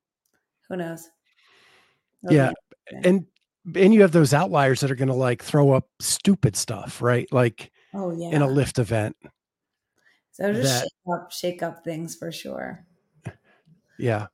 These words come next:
Speaker 2: And you said you're not a home run hitter, but damn, that event three,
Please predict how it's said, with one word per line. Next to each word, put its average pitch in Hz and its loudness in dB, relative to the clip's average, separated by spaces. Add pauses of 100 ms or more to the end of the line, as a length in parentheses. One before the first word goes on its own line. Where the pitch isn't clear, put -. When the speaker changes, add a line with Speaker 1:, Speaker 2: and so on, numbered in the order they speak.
(480)
Speaker 2:
And 180 2
you 254 6
said 208 4
you're 165 6
not 151 6
a 123 4
home 123 4
run 123 4
hitter, 104 0
but 120 -2 (840)
damn, 135 0
that 156 6
event 165 4
three, 123 0